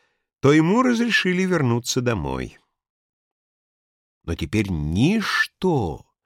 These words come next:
никакая сила не заставит его прикоснуться к бутылке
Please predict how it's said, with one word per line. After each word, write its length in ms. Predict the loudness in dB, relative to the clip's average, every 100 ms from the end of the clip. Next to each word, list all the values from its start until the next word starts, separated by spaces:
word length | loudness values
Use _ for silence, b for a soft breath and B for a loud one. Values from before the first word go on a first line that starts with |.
| _ _ _ _ _ _
никакая 1300 | -4 2 4 6 4 2 2 0 2 2 2 2 2
сила 760 | 2 0 2 2 4 4 2
не 180 | 2 0
заставит 880 | 2 2 0 0 2 2 2 0 0
его 380 | -2 -2 -2 -4
прикоснуться 960 | -4 -4 -2 -2 -2 0 0 0 -2 -2
к 120 | -2
бутылке 800 | -2 -2 0 0 -2 -6 -14